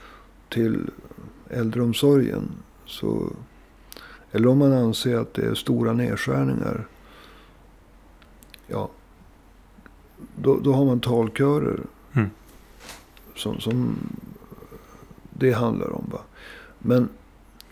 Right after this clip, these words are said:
Speaker 1: jag har inte varit med om att, eh, man avbryter en demokratisk process när man räknar valresultatet.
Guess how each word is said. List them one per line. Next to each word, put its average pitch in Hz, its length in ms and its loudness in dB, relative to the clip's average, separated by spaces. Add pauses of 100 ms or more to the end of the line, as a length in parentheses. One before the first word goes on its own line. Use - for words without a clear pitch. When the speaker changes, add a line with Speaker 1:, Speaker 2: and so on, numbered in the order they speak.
(440)
Speaker 1:
jag - 220 -4
har 117 360 0
inte 117 260 0
varit 117 180 2
med 135 240 6
om 101 160 2 (920)
att, - 440 -12
eh, 110 180 -4 (1300)
man 117 460 0
avbryter 131 1000 2 (160)
en 113 420 -2 (180)
demokratisk 123 1000 -2
process - 760 -2 (1160)
när 110 80 -2
man 117 140 2
räknar 113 460 0
valresultatet. 117 1300 -2